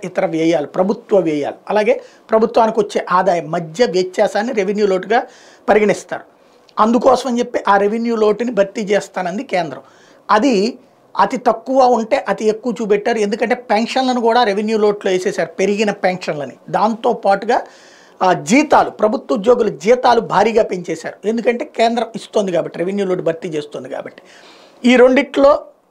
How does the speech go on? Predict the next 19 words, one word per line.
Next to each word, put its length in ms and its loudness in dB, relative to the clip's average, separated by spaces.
జీతాల 600 0
పెంపుని 420 0
ఒప్పుకుంది 440 -2
కేంద్రం. 520 -4
ఎందుకంటే 320 -4
జీతాల 360 0
పెంపు 300 -4
అనేది 200 -4
రాష్ట్ర 320 -6
ప్రభుత్వం 480 -8
ఇష్టం 300 -8
కాబట్టి 400 -2
అది 140 4
ఎంత 220 4
పెంచితే 280 2
అంత 180 -2
ఇస్తానంది. 520 -8
అదే 240 4
సందర్భంలో 680 0